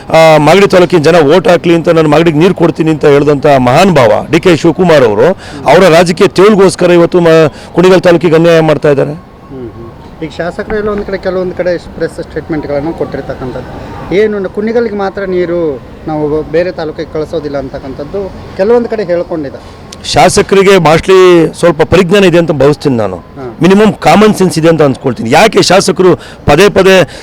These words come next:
Speaker 1: ತಾಲೂಕಿನ ಜನತೆಗೆ ಸುಳ್ಳು ಹೇಳ್ತಾ ಇದ್ದೀರಾ? ಇದು ಶಾಸಕರು ಹೇಳ್ತಾ ಇದ್ರು, ಹೌದು ಮಾಗಡಿಗೆ ಕುಣಿಗಲ್ಗೆ ಎಸ್ಟಿಮೇಟ್ ಅಲ್ಲಿ ಏನಿದೆ?
Speaker 2: ಹ್ಮ್.
Speaker 1: ಎಸ್ಟಿಮೇಟ್ ಮಾತು ನಂಬೇಕಾ? ಸರ್ಕಾರದಿಂದ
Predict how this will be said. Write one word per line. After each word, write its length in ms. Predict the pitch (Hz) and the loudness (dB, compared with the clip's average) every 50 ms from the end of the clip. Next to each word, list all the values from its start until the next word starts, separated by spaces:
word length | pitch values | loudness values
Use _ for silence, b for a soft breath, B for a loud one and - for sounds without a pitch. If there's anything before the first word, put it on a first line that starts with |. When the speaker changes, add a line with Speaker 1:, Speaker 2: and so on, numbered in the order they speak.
| B | B
Speaker 1:
ತಾಲೂಕಿನ 400 | - 156 160 190 190 - 202 175 | 0 2 4 4 2 2 2 2
ಜನತೆಗೆ 360 | 151 113 151 165 196 - 208 170 | 2 2 2 2 2 2 0 0
ಸುಳ್ಳು 240 | - 175 175 170 | 2 2 2 4
ಹೇಳ್ತಾ 200 | 170 160 139 156 | 2 2 2 2
ಇದ್ದೀರಾ? 200 | 139 120 107 101 | 2 2 2 2
ಇದು 420 | 104 117 139 165 202 202 196 196 185 | 0 0 2 2 4 4 6 4 4
ಶಾಸಕರು 420 | - 185 180 160 196 180 - 165 | 4 2 0 0 0 0 2 2
ಹೇಳ್ತಾ 220 | 180 185 165 - 180 | 2 2 2 2 4
ಇದ್ರು, 280 | 165 165 190 214 220 214 B B B B B 160 | 4 4 4 2 2 0 B B B B B 2
ಹೌದು 220 | 175 190 180 190 180 | 4 4 6 4 4
ಮಾಗಡಿಗೆ 380 | 175 156 160 180 180 180 196 | 4 2 2 4 4 2 2
ಕುಣಿಗಲ್ಗೆ 440 | - - 180 180 175 160 170 165 160 | 2 2 2 2 4 2 2 2 2
ಎಸ್ಟಿಮೇಟ್ 440 | 160 160 170 - - 220 214 208 165 | 2 2 2 2 2 2 2 4 2
ಅಲ್ಲಿ 120 | 202 196 | 2 2
ಏನಿದೆ? 260 | 208 202 190 185 175 170 | 4 2 2 2 2 0
Speaker 2:
ಹ್ಮ್. 720 | 165 - - - - - - - 151 139 131 107 - - | -2 -4 -14 -20 -20 -20 -18 -16 -14 -14 -14 -8 -4 -2
Speaker 1:
ಎಸ್ಟಿಮೇಟ್ 400 | 135 - - 202 208 220 202 170 | -2 0 2 2 2 2 2 2
ಮಾತು 280 | 190 196 196 - - 185 | 2 0 0 0 0 -2
ನಂಬೇಕಾ? 320 | 185 165 170 143 196 202 | 0 0 -2 0 0 0
ಸರ್ಕಾರದಿಂದ 600 | 156 - 151 151 143 - 190 190 180 180 185 180 | 2 2 2 0 2 2 2 2 2 2 2 2